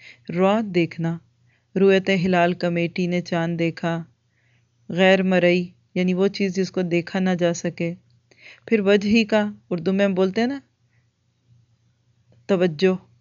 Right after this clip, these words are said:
یا فلاں اس کی طرف متوجہ ہوا، تو یہ اسی سے، اس کی توجیح بیان کریں، اسی میں آ گیا، ٹھیک ہے۔ پھر اس کے بعد آپ دیکھیں کہ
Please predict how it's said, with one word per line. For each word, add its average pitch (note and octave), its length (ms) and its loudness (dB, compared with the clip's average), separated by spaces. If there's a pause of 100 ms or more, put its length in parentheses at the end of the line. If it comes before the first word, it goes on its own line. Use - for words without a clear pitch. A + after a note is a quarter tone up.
(400)
یا F3+ 120 0
فلاں F#3+ 400 2
اس G3 120 -4
کی F#3+ 100 -6
طرف F#3+ 160 0
متوجہ F#3 680 0
ہوا، E3+ 380 -2 (840)
تو F3 100 -4
یہ F3+ 100 0
اسی E3+ 220 -4
سے، D#3 200 -6 (340)
اس G#3 140 -6
کی A#3 140 0
توجیح G3+ 400 2 (100)
بیان F3 360 -2
کریں، E3 300 -4 (800)
اسی F3+ 260 -4
میں E3+ 120 -2
آ D#3+ 100 -2 (100)
گیا، D#3+ 160 -6 (280)
ٹھیک G3 220 -12
ہے۔ A#3+ 60 -10 (340)
پھر A#3 120 0
اس A#3+ 120 -2
کے B3+ 120 0
بعد A3+ 220 4
آپ G#3+ 220 4
دیکھیں F#3+ 340 -2
کہ F#3+ 160 -4